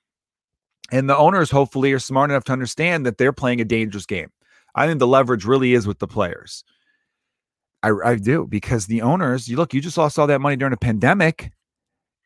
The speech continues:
and you have all these T V deals that you just signed recently. I feel like they have more at stake. I know a lot of the players are like, this is their only gig. A lot of owners also own a ton of other stuff,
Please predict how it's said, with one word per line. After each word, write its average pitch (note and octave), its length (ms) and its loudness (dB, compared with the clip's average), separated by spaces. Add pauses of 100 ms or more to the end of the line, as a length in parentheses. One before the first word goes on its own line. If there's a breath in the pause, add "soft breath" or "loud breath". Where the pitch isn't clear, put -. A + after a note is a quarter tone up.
(180)
and B2 760 2
you A2+ 200 -2
have B2 100 0
all B2 120 4
these A#2 180 -4
T G3 180 -4
V F#3+ 140 -4
deals G3+ 320 2
that F#3 100 -2
you F#3+ 80 -4
just F#3 220 -8
signed F#3+ 280 0
recently. F#3+ 1080 -8 (960)
I G#2 80 -6
feel A2+ 180 -4
like G#2 200 -2
they G#2 100 -2
have F#2 120 -4
more F2+ 220 -6
at - 160 -16
stake. - 580 0 (360)
I A2 120 -2
know A#2 120 2
a A2 40 2
lot A2 160 4
of G#2 40 0
the G#2 60 -4
players D3+ 540 2
are A2 80 -8
like, G#2 140 -6
this G#2 180 -12
is F#2+ 80 -10
their G2+ 120 -2
only G2 160 -4
gig. C#3 300 0
A C#3 60 0
lot A2 160 2
of D2+ 40 -10
owners B2 300 0
also G#2 240 -4
own G2+ 160 -4
a F2 40 -8
ton G2 200 -10
of E2+ 80 -6
other D3+ 220 -2
stuff, D#3 400 2